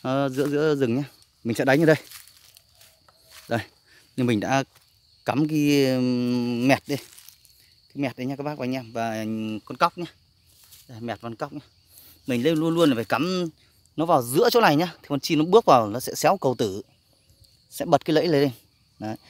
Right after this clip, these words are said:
Còn, à, con chim này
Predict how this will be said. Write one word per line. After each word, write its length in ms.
Còn, 240
à, 160
con 100
chim 200
này 160